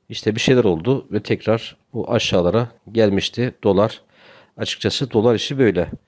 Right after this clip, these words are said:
Yani dolar on lira olacak, on beş lira olacak demek, e, ülkenin isla-, e, iflası anlamına geliyor ve buna da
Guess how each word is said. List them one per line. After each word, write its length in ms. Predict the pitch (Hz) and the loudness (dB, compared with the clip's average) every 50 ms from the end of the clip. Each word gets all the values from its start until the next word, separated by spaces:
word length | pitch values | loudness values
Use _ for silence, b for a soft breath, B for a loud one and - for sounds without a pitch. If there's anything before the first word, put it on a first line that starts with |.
| b b b b b b b b b _ - | b b b b b b b b b _ -4
Yani 200 | 107 95 92 90 | -4 -4 -2 0
dolar 260 | 120 113 120 120 117 | 2 2 2 2 0
on 260 | - 151 143 131 123 | 0 0 0 2 2
lira 100 | 117 110 | 2 2
olacak, 340 | 101 98 95 87 92 95 90 - | 2 2 2 0 0 -4 -4 -2
on 200 | 131 127 131 120 | -2 0 2 2
beş 240 | 110 92 - - 120 | 0 0 0 0 0
lira 80 | 101 | 2
olacak 360 | 101 107 104 135 143 139 - | 2 2 2 0 -2 -4 -2
demek, 460 | - 101 123 151 147 - - - - 123 | 0 2 2 0 0 -4 -12 -10 -6 -4
e, 360 | 113 107 107 107 107 110 110 - - - - 151 160 170 156 - | 0 0 2 0 0 -2 -4 -8 -12 -16 -20 -20 -20 -16 -8 -4
ülkenin 440 | 120 123 113 - - 139 160 185 | -4 -4 -2 0 0 0 0 0
isla-, 320 | 175 165 - - - 180 - _ | 0 -2 -4 -2 -4 -6 -6 _
e, 200 | - 156 143 135 | -12 -4 -2 -2
iflası 600 | 127 - 151 - - 180 180 165 - - 170 - - | 0 0 -2 0 2 2 2 2 2 -2 -6 -4 -4
anlamına 400 | 131 110 104 101 95 92 90 87 | -2 0 0 0 0 0 -2 -2
geliyor 380 | 82 92 87 - 131 - - | -2 -4 -6 -4 -4 -4 -2
ve 140 | - 131 120 B B B B B B B B B B B B | -2 -2 -4 B B B B B B B B B B B B
buna 300 | 127 120 123 131 143 131 | -2 2 4 4 6 6
da 220 | 135 131 127 131 | 6 6 6 4